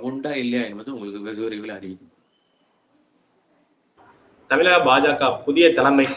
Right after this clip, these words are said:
Speaker 2: தென்றல் எப்படி வீசுது, எப்படியான வேலைகள் போய் கொண்டிருக்கிறது?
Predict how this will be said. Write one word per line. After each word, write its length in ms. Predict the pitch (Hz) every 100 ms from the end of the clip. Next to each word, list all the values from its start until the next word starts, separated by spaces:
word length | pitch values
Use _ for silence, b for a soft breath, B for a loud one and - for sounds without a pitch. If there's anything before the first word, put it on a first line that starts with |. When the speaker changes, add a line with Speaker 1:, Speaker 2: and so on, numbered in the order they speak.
| - - 110 110 - -
Speaker 2:
தென்றல் 380 | 139 165 165
எப்படி 240 | 139 - 143
வீசுது, 400 | 131 135 139 139 139
எப்படியான 380 | - 139 139 123
வேலைகள் 460 | 117 131 131 127 -
போய் 180 | 120 120
கொண்டிருக்கிறது? 560 | 117 110 110 110 110